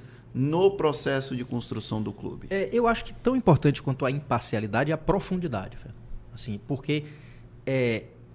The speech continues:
Speaker 2: é muito interessante ver de como determinados movimentos, até de jornalistas às vezes, que tem uma suposta imparcialidade, mas não tem profundidade.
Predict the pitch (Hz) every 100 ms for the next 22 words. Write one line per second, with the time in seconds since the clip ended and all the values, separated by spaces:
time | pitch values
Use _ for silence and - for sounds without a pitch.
0 | - - - 123 120 143 196 190 196 165
1 | 143 143 127 - 127 123 107 104 139 156
2 | - - - - - - - - 123 143
3 | - 139 127 120 127 131 143 139 143 185
4 | 175 151 147 135 107 101 - - - -
5 | - - 127 - 233 - 165 156 139 113
6 | 110 - 107 98 95 95 - - - -
7 | - - - - - 131 - 180 185 151
8 | - 151 151 139 123 - 117 117 135 170
9 | 175 170 180 170 175 185 147 98 -